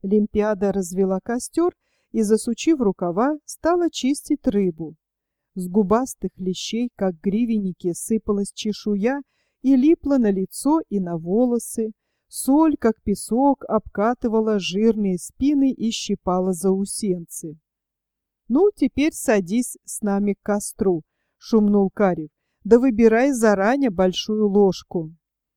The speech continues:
Олимпиада весело хохотала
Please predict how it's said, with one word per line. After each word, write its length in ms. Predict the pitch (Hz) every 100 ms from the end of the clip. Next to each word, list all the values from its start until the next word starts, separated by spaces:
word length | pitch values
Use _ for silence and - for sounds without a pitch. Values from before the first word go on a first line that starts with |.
| _ _ -
Олимпиада 920 | 226 247 240 - 269 349 - 311 294 -
весело 800 | - 185 196 262 285 - 262 254
хохотала 800 | - 190 - 170 - 247 269 254